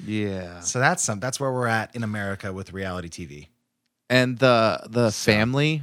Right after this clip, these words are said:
Speaker 1: of her first husband that mysteriously disappeared.
Speaker 2: Found his
Speaker 1: Like,
Speaker 2: body?
Speaker 1: no,
Speaker 2: Oh.
Speaker 1: they, they made commercials that are airing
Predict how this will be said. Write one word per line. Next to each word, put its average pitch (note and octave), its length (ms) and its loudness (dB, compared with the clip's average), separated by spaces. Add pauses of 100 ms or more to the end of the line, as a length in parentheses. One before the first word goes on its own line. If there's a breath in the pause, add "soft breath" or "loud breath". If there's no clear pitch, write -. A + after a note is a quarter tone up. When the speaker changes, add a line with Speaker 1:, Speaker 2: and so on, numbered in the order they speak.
(160)
Speaker 1:
of A2 460 2
her A#2 260 6
first A2 360 0
husband A2+ 500 2
that F#2+ 80 -2
mysteriously G#2 1040 -2 (160)
disappeared. G#2+ 760 0
Speaker 2:
Found F2 320 -8
his F2 80 -4
Speaker 1:
Like, G#2 140 4
Speaker 2:
body? G2+ 200 -10 (520)
Speaker 1:
no, C3+ 500 6
Speaker 2:
Oh. D2 140 -8
Speaker 1:
they, A#2+ 380 4 (260)
they B2 200 2
made A#2 380 4
commercials G#2 880 0 (420)
that G#2+ 120 6
are G#2 180 4
airing G#2 540 2